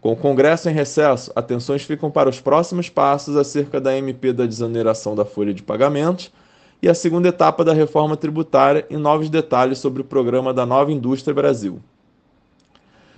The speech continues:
Nos destaques corporativos, a Magalu anunciou aumento de capital de um vírgula cinco bilhões de reais, com participação da família Trajano e B T G.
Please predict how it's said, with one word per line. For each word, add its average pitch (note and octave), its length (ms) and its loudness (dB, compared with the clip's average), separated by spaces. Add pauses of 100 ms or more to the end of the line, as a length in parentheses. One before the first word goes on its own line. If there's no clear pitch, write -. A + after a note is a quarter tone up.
(180)
Nos A2 120 -2
destaques G#2+ 480 0
corporativos, D3+ 840 0 (260)
a F3+ 60 -6
Magalu F3 420 2
anunciou E3+ 400 0
aumento D#3+ 400 -2
de D#3 100 -8
capital D#3 480 2
de D3 120 -4
um F3 80 0
vírgula F3 340 2
cinco F3 320 -4
bilhões D#3 480 -2
de D#3+ 80 -2
reais, C3+ 500 0 (280)
com C#3+ 100 -6
participação C#3 640 0
da B2 100 0
família A2 400 -2
Trajano C#3 680 0
e E3+ 100 -4
B E3 120 0
T E3 220 2
G. G#2 220 -4